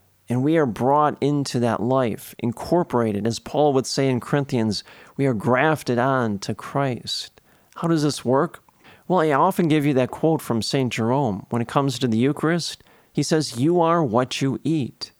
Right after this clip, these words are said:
See, every time we come up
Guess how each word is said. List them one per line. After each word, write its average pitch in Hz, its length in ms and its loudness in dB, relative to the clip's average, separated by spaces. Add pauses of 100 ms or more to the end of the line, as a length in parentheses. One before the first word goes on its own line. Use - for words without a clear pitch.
(720)
See, - 280 -2 (920)
every 196 300 2
time 147 400 2
we 110 100 2
come 143 320 0
up 101 240 0